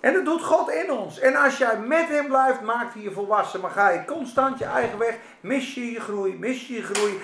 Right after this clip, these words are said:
Naar de tijd gerekend had je al een leraar moeten zijn. Maar je hebt nog steeds melk nodig. "Maatje, ik heb het heel lang geprobeerd met genade.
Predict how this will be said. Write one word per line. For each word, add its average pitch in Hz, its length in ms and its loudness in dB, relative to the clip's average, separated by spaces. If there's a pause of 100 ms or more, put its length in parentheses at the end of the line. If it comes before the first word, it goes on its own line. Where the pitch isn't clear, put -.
(180)
Naar 175 160 4
de 180 160 0
tijd 285 340 6
gerekend 262 600 4 (140)
had 262 320 2
je 269 60 4
al 233 180 4
een 226 60 2
leraar 226 400 2
moeten 160 220 -10
zijn. 139 300 -2 (1500)
Maar 165 100 0
je 170 80 4
hebt 170 120 0
nog 160 60 -4
steeds 254 320 8
melk 185 340 -2
nodig. - 360 -12 (1900)
"Maatje, 254 520 6
ik 269 140 -6
heb 202 120 4
het 185 120 0
heel 220 200 4
lang 220 220 2
geprobeerd 214 520 -2
met 190 120 -2
genade. 151 520 0